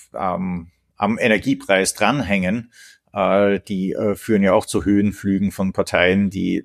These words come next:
ein hohes Protestpotenzial haben, äh, wenn ich's mal, wenn ich's mal höflich formuliere. Ähm,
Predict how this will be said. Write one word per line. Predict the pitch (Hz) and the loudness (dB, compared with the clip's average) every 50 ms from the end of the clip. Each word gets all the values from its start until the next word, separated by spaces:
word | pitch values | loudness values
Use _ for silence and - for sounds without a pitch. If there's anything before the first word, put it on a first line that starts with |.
| - _ _ | -8 _ _
ein | - 95 104 98 95 90 101 - | -6 -4 -4 -2 -4 -6 -4 0
hohes | 110 104 95 - | 2 2 2 2
Protestpotenzial | - - 104 95 - 120 117 - - - 90 - 95 87 - - 82 82 82 80 | 0 0 2 4 4 4 4 2 0 -2 -2 -2 -2 -2 0 0 2 2 2 0
haben, | 82 82 - 95 95 92 | 0 -2 -2 -2 -2 -2
äh, | 104 98 95 | -2 -2 -2
wenn | 90 90 87 | -4 -4 -6
ich's | - - - | -8 -10 -12
mal, | - - - - - - _ - | -10 -10 -10 -10 -10 -14 _ -12
wenn | - 87 | -10 -10
ich's | 82 - | -10 -8
mal | - 87 87 | -8 -8 -8
höflich | - - - 110 95 - - 92 82 | -6 -2 -2 -2 -2 -2 -4 -8 -8
formuliere. | - - 90 87 85 85 85 85 85 92 113 113 _ _ _ - - - - - - - - - - - _ _ _ - | -6 -6 -6 -4 -4 -4 -4 -2 -2 -2 -2 -4 _ _ _ -18 -18 -16 -16 -16 -16 -18 -18 -20 -20 -20 _ _ _ 2
Ähm, | 104 95 95 98 98 101 98 95 98 113 | 4 6 6 8 8 8 6 4 2 -2